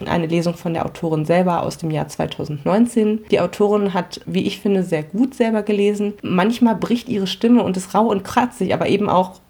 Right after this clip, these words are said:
authentisch und einzigartig. Also das fand ich sehr, sehr passend. Ich fand auch, sie hat mit etwas Distanz gelesen, aber nicht emotionslos. Das fand ich eine gute Mischung und ich finde, das kann auch nicht jede Autorin. Also einmal kurz auf die Schulter klopfen.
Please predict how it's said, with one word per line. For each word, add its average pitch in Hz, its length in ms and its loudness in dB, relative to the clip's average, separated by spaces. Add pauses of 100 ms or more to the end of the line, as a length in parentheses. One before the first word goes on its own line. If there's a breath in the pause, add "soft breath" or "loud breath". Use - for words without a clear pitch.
authentisch 220 440 0
und 196 100 2
einzigartig. 147 800 -2
Also 170 420 0
das 190 160 2
fand 208 180 0
ich 202 120 -2
sehr, 190 140 4
sehr 185 120 0
passend. 220 580 0
Ich - 140 -8
fand 220 220 0
auch, 208 40 -4
sie - 140 -6
hat 208 140 -4
mit 196 160 -2
etwas 185 260 -4
Distanz 202 560 -4
gelesen, 247 500 4
aber 185 160 2
nicht 190 220 2
emotionslos. 170 1040 -2
Das - 120 -8
fand 233 160 2
ich 233 100 -4
eine 202 100 2
gute 220 200 2
Mischung 196 400 0
und 170 380 -2
ich 185 140 -4
finde, 190 180 0
das 180 160 -4
kann 185 200 -2
auch - 100 -4
nicht 160 160 -4
jede 160 180 2
Autorin. 226 400 2
Also 180 400 0 (160)
einmal 185 300 4
kurz - 180 -4
auf 175 100 -6
die 202 120 -2
Schulter - 200 -2
klopfen. - 380 -6